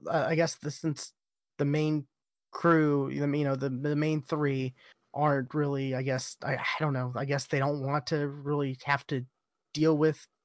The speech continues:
all the technical stuff, you know, 'cause it is entertainment based. Like, it fo-, since they are animating and stuff like that, I guess, uh, they have the,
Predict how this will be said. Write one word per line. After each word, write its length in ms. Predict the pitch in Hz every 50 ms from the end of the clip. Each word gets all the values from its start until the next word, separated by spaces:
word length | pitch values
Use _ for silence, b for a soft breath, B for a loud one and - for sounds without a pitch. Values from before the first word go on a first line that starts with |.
| _ _
all 180 | - 147 156 156
the 400 | 143 143 151 147 147 147 147 151 - _
technical 400 | - 185 165 147 160 147 - 156
stuff, 460 | - - - 160 156 156 151 - - _ _ _ _ _ _ _ _ _
you 80 | - 151
know, 260 | 151 147 147 143 147
'cause 300 | - - 151 143 131 143
it 60 | 135
is 260 | 143 143 139 - - - _ _ _ _ _ _ - 151
entertainment 640 | 170 156 151 135 - 160 165 160 156 156 151 139
based. 500 | 156 156 151 156 156 - - - - - _ _ _ _
Like, 340 | 131 131 131 110 - - - - _ _ _ _ _ _ _ _ _ -
it 100 | 135 127
fo-, 220 | - 147 139 127 - _ -
since 260 | - - 147 135 -
they 100 | - 139
are 240 | 135 139 139 143 -
animating 580 | - 143 139 135 135 143 143 143 143 143 139 135
and 140 | 139 143 -
stuff 220 | - 151 143 -
like 180 | 143 143 139 -
that, 280 | 147 147 143 143 147 - _ -
I 120 | 135 139
guess, 340 | 135 135 135 127 - - - - - -
uh, 200 | 135 139 139 131
they 120 | 123 127 131
have 300 | 123 143 147 139 131 -
the, 320 | 131 131 131 131 131 143